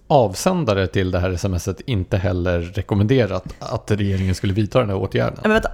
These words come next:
Speaker 2: först måste vi avhandla faktum att avsändaren, alltså, som den dök upp i min mobil, hette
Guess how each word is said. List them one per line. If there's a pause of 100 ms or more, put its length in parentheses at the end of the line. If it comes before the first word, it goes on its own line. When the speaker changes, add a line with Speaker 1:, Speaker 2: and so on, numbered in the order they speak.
Speaker 2:
först
måste
vi
avhandla
faktum
att (100)
avsändaren,
alltså,
som
den
dök
upp
i
min
mobil,
hette